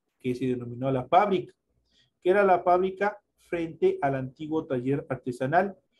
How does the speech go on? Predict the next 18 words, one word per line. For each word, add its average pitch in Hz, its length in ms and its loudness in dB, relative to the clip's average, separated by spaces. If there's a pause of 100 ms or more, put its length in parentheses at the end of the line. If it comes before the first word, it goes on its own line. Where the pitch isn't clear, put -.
(220)
era 151 360 0
la 135 160 0
estructuración 127 920 -4
y 147 60 -2
la 135 100 2
mecanización 123 720 -10
de 139 80 -8
todos 151 240 -2
los 165 120 -6
procesos 127 460 -8
de 123 100 -6
producción, 113 500 -16 (680)
responsable 151 800 0
de 131 100 -4
los 120 180 -6
grandes 143 480 -2
flujos 175 480 -4
migratorios 151 760 -4